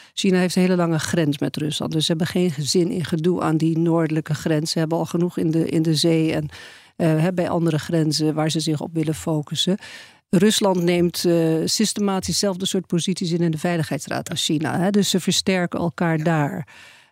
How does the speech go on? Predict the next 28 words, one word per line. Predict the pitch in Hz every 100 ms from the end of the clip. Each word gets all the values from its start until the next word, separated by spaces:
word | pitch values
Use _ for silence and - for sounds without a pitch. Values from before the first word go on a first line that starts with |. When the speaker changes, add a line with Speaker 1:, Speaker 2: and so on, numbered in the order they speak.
| -
Speaker 1:
Eh, | 208 170 165 165 165 160
dus | 208 - -
China | 247 240
heeft | 202 220 -
er | 220
helemaal | 202 220 208
niet | 208
zoveel | - 196 196
belang | 180 185 214
bij | 208 170
om | 170
Rusland | 160 170 - 156
te | 170
laten | 156 147 165
vallen. | 139 151 160 175 262 - - -
Eh, | - 175
bovendien, | 175 180 185 190 180
ze | 185
krijgen | 185 165 175
nu | 190
goedkoop | 185 180 - 180 160
olie | 180 170 160
en | 160
gas | - 165
omdat | 180 165 160
wij | 180 170
ervan | 160 160 165
afzien. | 175 - 170 139 143